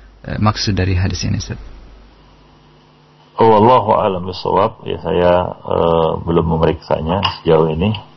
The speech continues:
Speaker 2: ya.
Speaker 1: Hmm.
Speaker 2: Nanti mungkin pada kesempatan yang lain.
Speaker 1: Baik.
Speaker 2: Tapi kalau dicap sebagai munafik, ya, itu ada. Ya, ataupun,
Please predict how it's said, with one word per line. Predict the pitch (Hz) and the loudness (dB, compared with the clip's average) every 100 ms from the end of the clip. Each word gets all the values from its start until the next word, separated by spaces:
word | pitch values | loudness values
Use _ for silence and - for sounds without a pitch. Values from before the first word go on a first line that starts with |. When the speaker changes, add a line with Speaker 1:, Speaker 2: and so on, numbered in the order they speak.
| - | -6
Speaker 2:
ya. | 82 90 | -2 0
Speaker 1:
Hmm. | 90 | 0
Speaker 2:
Nanti | 80 76 82 - | -2 -2 -8 -8
mungkin | - - 85 | -8 -2 0
pada | 80 76 | 0 -2
kesempatan | - - 82 - 87 80 | -4 -6 -4 -4 -4 -6
yang | 78 78 | -4 -2
lain. | 78 - - | -2 -2 -6
Speaker 1:
Baik. | 104 87 - - | -6 -6 -8 -8
Speaker 2:
Tapi | - 90 117 | -2 2 4
kalau | 104 95 92 | 4 4 4
dicap | 92 104 120 | 2 0 -4
sebagai | - 90 85 | -4 -6 -4
munafik, | 78 78 78 76 - - | -6 -4 -4 -4 -6 -8
ya, | 90 82 76 | -2 0 0
itu | - 82 90 87 | -4 -4 -2 0
ada. | - 76 76 73 - - _ - - - | 0 0 0 -2 -6 -20 _ -20 -20 -10
Ya, | 80 78 78 | -2 0 2
ataupun, | 82 110 | 2 0